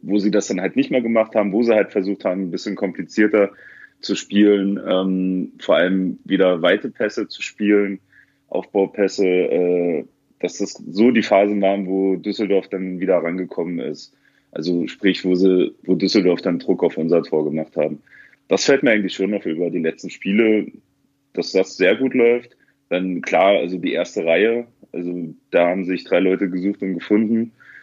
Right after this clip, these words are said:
Aubry, der jetzt, äh, in Playoff-Form ist wahrscheinlich,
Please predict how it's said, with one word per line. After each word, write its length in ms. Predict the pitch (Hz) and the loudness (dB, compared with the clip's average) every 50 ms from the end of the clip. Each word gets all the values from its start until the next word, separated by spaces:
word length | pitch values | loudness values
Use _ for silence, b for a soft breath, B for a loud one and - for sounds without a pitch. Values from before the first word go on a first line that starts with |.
| B B B B | B B B B
Aubry, 520 | - 92 87 - - - 104 110 113 107 | -2 -2 -2 0 2 4 6 6 6 6
der 480 | 92 98 95 92 92 92 92 95 62 - - - - | 6 6 6 6 6 4 4 2 0 -4 -8 -10 -8
jetzt, 260 | - 92 - - - | -6 -6 -6 -4 0
äh, 880 | 104 98 98 98 95 95 92 87 85 - - - 90 90 87 82 76 71 | 2 2 4 4 2 2 0 -2 -6 -8 -6 -6 -4 -2 -2 -2 -4 -4
in 100 | 92 85 | -6 -6
Playoff-Form 680 | - - 85 92 107 120 117 - - - 120 117 120 117 | -4 0 0 2 2 0 0 -2 -2 0 0 0 0 -2
ist 240 | 117 110 - - | -4 -6 -6 -6
wahrscheinlich, 640 | 110 104 - - 110 110 113 113 107 - - - | -6 -4 0 0 2 2 2 0 -4 -6 -10 -14